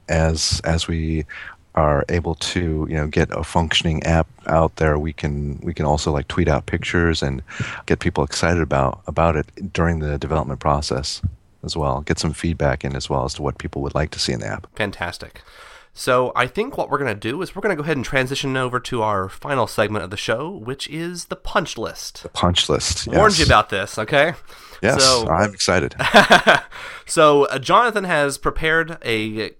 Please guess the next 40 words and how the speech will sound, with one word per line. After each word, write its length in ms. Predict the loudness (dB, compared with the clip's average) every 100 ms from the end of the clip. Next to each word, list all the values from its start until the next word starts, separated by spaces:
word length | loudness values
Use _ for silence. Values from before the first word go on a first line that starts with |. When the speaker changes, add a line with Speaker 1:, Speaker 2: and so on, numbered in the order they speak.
| _ _
Speaker 2:
category 760 | -6 -2 -2 0 2 2 0
or 200 | -2 -2
some 240 | 0 0 0
classification 800 | -2 -2 -4 -6 -4 -2 -4 -4
of 200 | -2 -2
a 60 | -2
board 340 | 0 -2 0
game, 380 | -2 -4 -6 -10 -16 -20 -20 -12
Speaker 1:
Mm-hmm. 160 | -6 -2
Speaker 2:
and 380 | 0 0 -2 -2
we 180 | -4
have 220 | -2 -4 -2
to 300 | -2 -2 -4
follow 320 | -4 0 0
those 200 | 0 -2
guidelines 600 | -2 -2 0 -2 -2 -4
and 220 | -8 -8
choose 300 | -10 -8 -8
a 40 | -4
game 300 | -4 -4 -4
that 140 | -6
we 120 | -8
believe 520 | -6 -6 -6 -6 -8
is 160 | -8 -12
punch-worthy. 640 | -8 -8 -6 -10 -12 -16 -20 -12
So 440 | -4 -2 -2 -6
neither 300 | -6 -2 2
one 160 | 4 4
of 100 | 4
us 160 | -2 -4
have 280 | -2 -2 -2 0
heard 400 | 2 2 0 -6 -14 -20 -8
what 220 | -6 -6
this 120 | -8
is 120 | -6
gonna 120 | -4
be. 220 | -4 -6 -6
Only 220 | -4 -4
Jonathan 440 | 0 0 0 -2
knows, 460 | 0 0 -2 -8